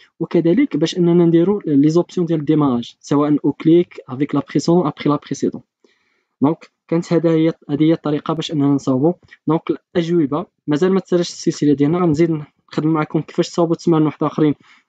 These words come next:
دي زيكزارسيس واحد اخرين، ال-، الاسئله واحد اخرين، باستعمال، بالاستعانه بهذه، يعني بهاد ال-، بهاد الديابوزيتيف اللي خدمنا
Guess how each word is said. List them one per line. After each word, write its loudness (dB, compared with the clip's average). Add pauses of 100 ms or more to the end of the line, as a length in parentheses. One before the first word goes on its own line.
دي 2
زيكزارسيس -2
واحد -6
اخرين، 0 (460)
ال-، 8
الاسئله 2
واحد -2
اخرين، 0 (340)
باستعمال، 0
بالاستعانه 0
بهذه، 0 (260)
يعني 4
بهاد 0
ال-، 0
بهاد -2
الديابوزيتيف -2
اللي -6
خدمنا 0